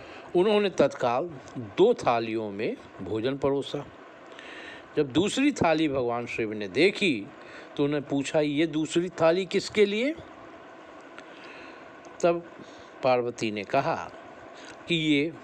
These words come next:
मेरे पुत्र गणेश के लिए।" गणेश का नाम सुनकर वो चौंके।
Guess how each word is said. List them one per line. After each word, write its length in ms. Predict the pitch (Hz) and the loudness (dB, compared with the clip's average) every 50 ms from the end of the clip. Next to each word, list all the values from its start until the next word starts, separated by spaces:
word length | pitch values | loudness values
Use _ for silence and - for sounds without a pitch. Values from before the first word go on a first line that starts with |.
| - - - - | -18 -18 -10 -4
मेरे 280 | 135 135 160 180 208 214 | 0 2 4 6 6 4
पुत्र 380 | - - 139 127 - - 160 143 | 4 2 -2 -4 -2 -4 -4 -6
गणेश 540 | 123 101 139 143 151 151 131 120 - - | -2 0 2 4 4 4 2 0 -2 -6
के 140 | - - - | -6 -6 -8
लिए।" 300 | 82 - 80 80 82 - - - - - - - - - - - - - - - - - - 95 | -8 -10 -12 -12 -14 -14 -14 -16 -20 -20 -20 -20 -20 -20 -20 -20 -18 -18 -18 -18 -18 -16 -14 -12
गणेश 480 | 92 87 135 147 190 233 269 262 - | -2 2 4 6 6 8 6 4 4
का 160 | - - - 151 | 4 2 2 2
नाम 300 | 143 131 123 123 123 113 | 2 0 -2 -2 -2 -4
सुनकर 480 | - - 104 101 92 - 123 135 - - - - - - - - - - - - - - - - - | -4 -6 -6 -6 -2 0 0 0 0 -4 -10 -18 -18 -18 -18 -18 -20 -20 -20 -20 -20 -20 -14 -6 -6
वो 80 | 113 | -6
चौंके। 500 | 107 - - 143 151 160 156 - 196 202 | -4 0 2 2 2 2 2 2 0 0